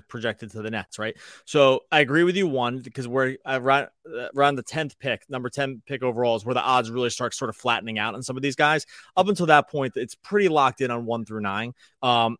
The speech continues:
it shifts it around a little bit, but there seems to be sort of consensus, consensus around those nine picks, right? Uh, ending, basically ending with Anthony Black.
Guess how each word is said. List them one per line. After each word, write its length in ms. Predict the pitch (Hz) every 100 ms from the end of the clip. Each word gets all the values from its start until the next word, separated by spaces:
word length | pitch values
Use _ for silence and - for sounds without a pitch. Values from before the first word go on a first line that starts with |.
| _
it 120 | 160
shifts 340 | - - 156 -
it 80 | 143
around 320 | 214 220 147
a 40 |
little 180 | 135 123
bit, 240 | 123 123 - -
but 280 | 131 135 113
there 120 | 135
seems 240 | - 175
to 60 | 135
be 80 | 147
sort 260 | - 160 156
of 100 | 127
consensus, 540 | 135 - 131 - 120 - -
consensus 480 | 127 135 120 117
around 240 | 113 113 113
those 200 | 110 104
nine 220 | 104 98
picks, 300 | 92 - -
right? 240 | 101 107 -
Uh, 160 | 127 - -
ending, 400 | 165 156 147 -
basically 320 | 165 175 147 -
ending 320 | 156 143 120
with 120 | 113
Anthony 340 | 117 107 110
Black. 340 | 101 104 82